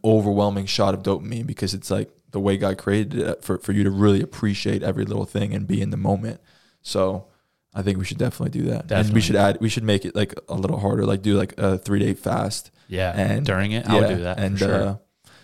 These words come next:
Speaker 1: jack it up a little bit, 'cause that'd be,
Speaker 2: Yeah,
Speaker 1: that'd be
Speaker 2: absolutely,
Speaker 1: interesting.
Speaker 2: absolutely. I wanna get into fasting. You've done some.
Speaker 1: Yeah.
Speaker 2: I haven't done much.
Speaker 1: It's good. I've done, uh, I've done a three-day fast, which was, which was interesting. It, uh,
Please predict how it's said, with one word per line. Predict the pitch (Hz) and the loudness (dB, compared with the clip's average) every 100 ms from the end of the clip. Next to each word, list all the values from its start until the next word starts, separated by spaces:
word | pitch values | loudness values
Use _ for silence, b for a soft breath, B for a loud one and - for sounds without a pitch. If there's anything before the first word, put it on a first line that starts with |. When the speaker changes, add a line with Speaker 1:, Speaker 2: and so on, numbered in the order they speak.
| b _ - | b _ 0
Speaker 1:
jack | 95 95 | 0 0
it | - | -2
up | - | -2
a | |
little | 101 101 | 0 0
bit, | 98 90 | 0 -2
'cause | 101 | -2
that'd | 98 98 | -2 0
be, | 107 98 _ _ | -2 -6 _ _
Speaker 2:
Yeah, | 87 87 82 | -6 -4 -4
Speaker 1:
that'd | - - | -6 -4
be | |
Speaker 2:
absolutely, | 92 - 90 92 85 | -2 -2 0 0 0
Speaker 1:
interesting. | 78 - - | -4 -6 -14
Speaker 2:
absolutely. | 95 90 87 85 78 B B B | -10 -6 -4 -4 -4 B B B
I | 113 | 4
wanna | 180 | 6
get | 180 151 | 6 6
into | 156 | 4
fasting. | - 87 90 - 80 80 | 2 0 0 -4 -12 -12
You've | 113 127 | -8 -4
done | 123 | -4
some. | 113 85 85 92 | -2 -6 -6 2
Speaker 1:
Yeah. | 127 139 - - | 6 6 4 -4
Speaker 2:
I | 104 | 2
haven't | 123 113 | 2 2
done | 117 | 0
much. | 90 85 - - B B B | 0 -8 -12 -20 B B B
Speaker 1:
It's | 127 - | -2 2
good. | 143 160 113 - | 6 6 6 2
I've | 107 101 | -2 2
done, | 127 123 117 | 4 4 6
uh, | 113 110 104 101 - _ _ _ - | 6 6 6 2 -2 _ _ _ -4
I've | |
done | 135 110 | 2 4
a | |
three-day | 101 117 127 131 | 4 6 6 6
fast, | - 120 127 - 107 | 6 4 4 0 -2
which | - | 0
was, | 101 - 101 | 0 0 -2
which | 104 | -2
was | 98 | 0
interesting. | 85 98 98 - 104 101 | -2 -2 -4 0 2 2
It, | 101 | 4
uh, | 98 98 101 | 4 4 2